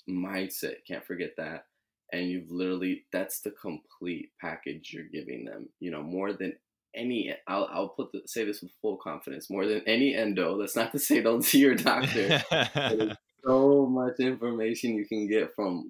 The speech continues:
Speaker 1: the whatever money you're paying instead of the hassle and the,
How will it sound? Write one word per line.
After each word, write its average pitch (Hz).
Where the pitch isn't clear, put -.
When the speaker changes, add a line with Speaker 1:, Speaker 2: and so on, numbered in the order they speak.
Speaker 1:
the 101
whatever 101
money 92
you're 87
paying 82
instead 78
of 76
the 78
hassle 73
and 73
the, 73